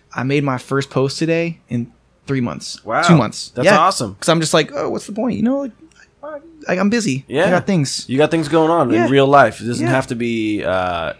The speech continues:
Speaker 2: Instagram worthy or
Speaker 1: Yeah.
Speaker 2: I mean, we're doing whatever you wanna do, you know? That's what I feel like. I feel like, um, I, I, I mainly do a lot of the social stuff for the podcast
Speaker 1: Mm-hmm.
Speaker 2: and to get other things out there.
Speaker 1: Right.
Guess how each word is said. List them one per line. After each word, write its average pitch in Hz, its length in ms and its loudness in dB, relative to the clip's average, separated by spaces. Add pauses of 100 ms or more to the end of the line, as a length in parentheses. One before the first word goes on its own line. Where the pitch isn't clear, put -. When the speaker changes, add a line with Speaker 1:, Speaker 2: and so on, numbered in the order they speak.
Speaker 2:
Instagram 107 880 -4
worthy 101 520 -4
or 87 240 -6
Speaker 1:
Yeah. 277 260 -4 (360)
Speaker 2:
I - 60 -4
mean, 123 180 -4
we're 113 180 -2
doing 120 360 -2
whatever 113 240 0
you 117 100 -2
wanna 113 160 -2
do, 107 180 -4
you 92 140 -6
know? 98 100 -4 (140)
That's 147 160 -2
what 120 60 0
I 120 80 2
feel 101 200 -8
like. 87 200 -10
I - 40 -6
feel 127 220 -8
like, 107 380 -4 (640)
um, 95 500 -6 (1300)
I, 107 240 -4
I, 117 320 -4 (180)
I - 20 2
mainly 165 320 4
do 135 180 0
a - 40 4
lot 113 260 2
of 113 80 -8
the 113 80 -6
social 117 380 -6
stuff 123 460 0
for 98 540 -4
the 98 100 -10
podcast 104 720 -4
Speaker 1:
Mm-hmm. 143 220 2 (200)
Speaker 2:
and 104 400 -4
to 110 80 -8
get 104 320 -4 (880)
other 113 180 -2
things 113 380 -6
out 98 220 -2
there. 131 280 -4
Speaker 1:
Right. 120 260 -4